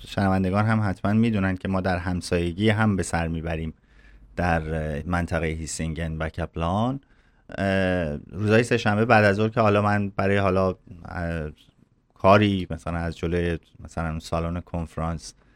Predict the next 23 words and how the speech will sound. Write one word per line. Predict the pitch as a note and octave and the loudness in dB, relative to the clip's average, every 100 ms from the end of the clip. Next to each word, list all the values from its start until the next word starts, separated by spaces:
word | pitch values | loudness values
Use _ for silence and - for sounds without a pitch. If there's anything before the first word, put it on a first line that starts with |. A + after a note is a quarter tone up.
| _ - | _ -4
رد | F2 F#2 F2+ | 4 4 4
می‌شم، | F#2 - A#2 | 0 2 2
می‌بینم | B2+ A#2+ C3 | 4 2 2
هر | B2 A2+ | 4 4
بار | G#2 A#2 | 6 4
شلوغ‌تر | C3 - A2+ G2+ - A2+ | 4 -2 0 0 2 4
از | C3 A#2 | 4 2
دفعهٔ | G#2 A2 | 2 2
دیگه | A#2+ A#2 | 0 2
است، | C3 - - _ _ _ _ | 2 0 -12 _ _ _ _
به | G2 | 4
حدی | G2+ A#2+ C3+ | 8 6 4
شده | C#3+ B2+ A#2+ | 0 2 2
که | D3 | 0
دیگه | C#3+ C#3 | 0 -2
صندلی | - B2+ A2+ G#2+ A2 C3+ | 2 4 6 6 4 0
کم | C3+ B2+ | 2 2
میاد، | D3 D3 C#3+ C#3+ | 2 2 0 0
می‌ایستن، | C3 A#2+ C#3 E3 - C3+ C3 B2 | 0 2 2 0 0 4 4 4
رو | B2 | 2
زمین | A#2+ A2 A2 C#3+ | 4 6 6 4
می‌شینن، | D3+ C#3 - A#2+ A#2 A2 G#2 | 2 -2 0 2 4 4 2
دیگه | G2 F#2+ G#2+ A#2 | 0 0 2 2